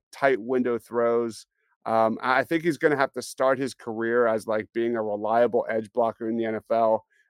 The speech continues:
Uh, but I think he can definitely grow into being, like, a third and short, uh,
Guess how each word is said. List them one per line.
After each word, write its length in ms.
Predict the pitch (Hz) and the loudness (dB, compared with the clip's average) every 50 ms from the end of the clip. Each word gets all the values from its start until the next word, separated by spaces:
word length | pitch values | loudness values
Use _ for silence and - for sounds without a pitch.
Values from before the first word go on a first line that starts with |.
| _ - | _ -2
Uh, 180 | 123 123 123 117 | 2 2 2 4
but 140 | 101 139 | 4 6
I 100 | 135 143 | 6 6
think 320 | 135 - 165 170 175 156 - _ _ | 4 4 4 2 2 2 0 _ _
he 200 | _ - 147 147 | _ -2 -2 -2
can 220 | 139 - 151 135 117 | 0 2 0 0 2
definitely 580 | 135 135 139 139 - 156 147 135 135 139 127 | 6 4 4 4 4 0 0 0 0 -2 -6
grow 400 | 107 95 117 120 123 127 123 120 | -4 0 4 6 6 6 6 6
into 340 | 117 113 107 - - 117 117 | 2 0 -2 -4 -4 -6 -6
being, 400 | 95 110 113 113 113 110 110 113 | -4 -2 -2 -2 0 -2 -2 -2
like, 200 | 107 104 107 98 | -2 -4 -4 -6
a 100 | 107 98 _ - | -8 -10 _ 0
third 220 | - 127 123 120 | 2 2 4 4
and 100 | 117 117 | 2 -2
short, 480 | 110 - - 120 117 117 117 113 113 - _ _ _ _ _ _ _ - 113 | -2 -6 -6 -4 0 0 2 2 0 -2 _ _ _ _ _ _ _ -6 -2
uh, 340 | 113 110 107 104 101 101 | 0 2 2 2 0 -2